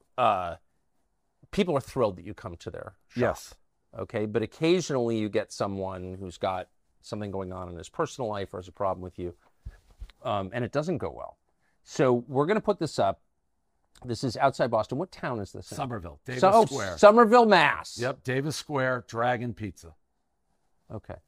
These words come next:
Speaker 1: let's see what happened.
Speaker 2: I don't know how long it was sitting there. It looked,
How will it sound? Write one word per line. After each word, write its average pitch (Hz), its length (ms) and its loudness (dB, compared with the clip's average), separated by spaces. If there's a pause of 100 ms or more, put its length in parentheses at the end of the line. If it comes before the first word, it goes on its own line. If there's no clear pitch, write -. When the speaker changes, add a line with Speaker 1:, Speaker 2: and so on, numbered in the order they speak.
(120)
Speaker 1:
let's 131 160 -6
see 147 100 -6
what 113 120 -4
happened. 92 320 -14 (760)
Speaker 2:
I 165 100 6
don't 220 120 2
know 214 180 6
how 190 240 2
long 185 480 0 (300)
it 165 60 0
was 151 140 -2
sitting 220 360 -2
there. 233 320 -2
It 151 220 -2
looked, 214 520 0